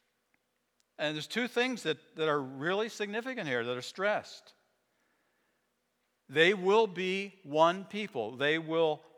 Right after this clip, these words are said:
come together. And this one people, well, let, let's pick up the verse, uh, before we go on to the one king.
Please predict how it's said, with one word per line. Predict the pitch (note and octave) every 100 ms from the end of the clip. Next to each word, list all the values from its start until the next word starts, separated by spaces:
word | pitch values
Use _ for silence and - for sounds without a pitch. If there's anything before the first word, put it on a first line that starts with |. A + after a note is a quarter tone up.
| -
come | - F#3+ G#3 G#3+ G#3+ - _ _ -
together. | - F3+ F#3+ G3 F3+ A#2 - - _ _ _ _ _ _ _ _ _ _ _ _ _ _ _ _ _ _ _ _ _ _ _ _ _ _ _ _ _ _ _ _ _ _ -
And | C#3 C#3+
this | E3+ G#3+ -
one | D#3+ C3+ D#3+ F#3+ G3
people, | G#3 A#3 - B2+ C#3+ F#3 - - _ _ _ _ _ _ _ _ _ _ _ _ _ _ _ _ -
well, | B2 A#2 A#2 - _ _ _ _ _
let, | - A#2+ -
let's | C3+ -
pick | - D#3+ C#3+
up | B2 _ _ _ _ -
the |
verse, | G#2+ C3+ C3 G#2+ - - - _ _ _ _ _ -
uh, | G2
before | F#2 A2 - A#2+
we | A2+
go | A2 A2+
on | A#2 A2
to | G#2+
the | G2+
one | A2 A2+ G2
king. | - C#3+